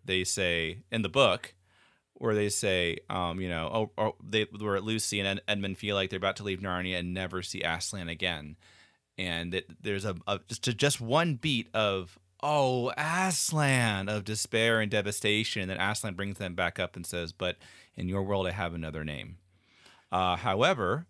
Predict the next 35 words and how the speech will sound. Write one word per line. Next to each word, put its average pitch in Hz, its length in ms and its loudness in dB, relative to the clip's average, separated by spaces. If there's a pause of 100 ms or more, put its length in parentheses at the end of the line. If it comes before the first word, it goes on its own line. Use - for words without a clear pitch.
as 95 200 0
we 104 100 -4
noted 95 300 -2
at 107 120 0
the 95 160 -2
end 92 180 -2
of 87 380 -6
our 90 440 0 (120)
B 98 140 -2
B 92 180 -4
C 85 480 -4
Dawn 85 260 -4
Treader, 113 520 0 (200)
uh, 85 280 -2
discussion, 95 600 -4 (280)
that 98 180 0
lo-, 104 200 0
that 98 240 0 (240)
those 110 160 -4
lines 107 220 0
were 104 80 -6
notably 101 400 -2
absent - 480 2
from 76 440 -6 (480)
the 98 180 -2
end 98 100 0
of 95 40 -4
Dawn 95 200 0
Treader 113 340 4
and 104 160 2
have 101 80 0
been 101 140 -4
transplanted 98 840 -4
to 131 220 -4
here. 131 680 0